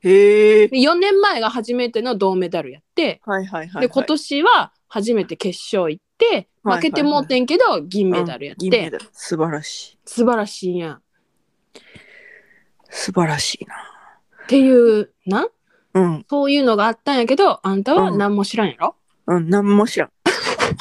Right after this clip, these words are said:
Speaker 1: <laughs> 何も知らん。いいや、ちょうど、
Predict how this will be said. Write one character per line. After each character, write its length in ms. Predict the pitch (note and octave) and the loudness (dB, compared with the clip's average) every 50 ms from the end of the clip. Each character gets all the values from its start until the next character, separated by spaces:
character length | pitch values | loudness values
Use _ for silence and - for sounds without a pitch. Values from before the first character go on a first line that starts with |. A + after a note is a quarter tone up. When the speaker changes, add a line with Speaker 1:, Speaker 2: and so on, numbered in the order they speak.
| - _ | -12 _
Speaker 1:
<laughs> 800 | _ _ - _ _ _ _ _ _ _ _ _ _ _ _ - | _ _ -20 _ _ _ _ _ _ _ _ _ _ _ _ -4
何 480 | F#3 G3+ G#3 G#3+ G#3+ G#3+ G#3 G#3 G#3 | 0 2 2 2 2 0 0 0 2
も 100 | G3+ G#3 | 2 0
知 160 | A3+ - - F#3+ | 0 -2 -6 -8
ら 80 | D#3 | -10
ん。 40 | - _ _ _ _ _ _ _ _ _ _ _ _ _ _ _ _ _ _ _ _ _ _ _ _ _ _ _ _ _ | -10 _ _ _ _ _ _ _ _ _ _ _ _ _ _ _ _ _ _ _ _ _ _ _ _ _ _ _ _ _
い 80 | - C#4+ | -4 0
い 40 | E4 | 0
や、 140 | C4+ F3 - _ _ _ _ | 0 0 -2 _ _ _ _
ち 100 | - - | -6 -2
ょ 100 | C4 A#3 | -2 -2
う 40 | A3+ | -2
ど、 140 | G#3 - | -2 -6